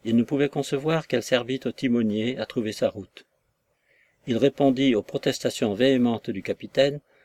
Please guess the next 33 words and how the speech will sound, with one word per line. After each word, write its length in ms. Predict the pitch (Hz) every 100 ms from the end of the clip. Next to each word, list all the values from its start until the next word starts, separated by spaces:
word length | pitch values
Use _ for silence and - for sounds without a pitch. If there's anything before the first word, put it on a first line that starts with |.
| _ -
en 100 | 92
frappant 420 | - 143 - 139
du 140 | 117
pied 480 | - - 139 143 135
et 80 | 104
en 80 | 98
saisissant 540 | - 131 123 - 127
la 120 | 113
poignée 320 | - 123 113 104
de 60 |
son 160 | - 110
sabre. « 480 | - 80 71 67 _ _ _ _ _ _ _ _ _ _ _ _ _ _ -
Ah 380 | 113 143 143 117
ah, 40 |
je 140 | 107
vous 240 | 123 127 123
ai 60 |
démasqué », 540 | 120 123 131 - 147 110
criait-il 580 | - 117 101 - 107 101
avec 200 | 101 104
un 100 | 113
accent 280 | 113 - 107
de 80 | 98
triomphe. « 560 | - 120 98 - - _ _ _ _ _
Ma 140 | 107 113
perspicacité 800 | 117 - 135 131 - 127 160 139
vous 120 | 127
fait 180 | - 139
arracher 440 | 123 127 - 156
les 100 | 127
cheveux 340 | 104 123 127 117
de 80 |
désespoir. 800 | 107 110 107 107 - 131 110 -